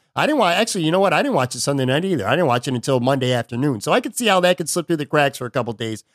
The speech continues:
So I won't spoil the ending, especially, and that was the last, um, episode of the series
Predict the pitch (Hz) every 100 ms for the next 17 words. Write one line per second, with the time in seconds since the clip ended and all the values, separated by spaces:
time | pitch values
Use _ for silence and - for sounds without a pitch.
0 | _ 180 202 208 185 - 180 156 147 135
1 | 131 127 196 151 156 170 156 156 139 135
2 | 143 143 - - _ _ _ - 139 131
3 | 147 139 139 139 135 123 - 156 120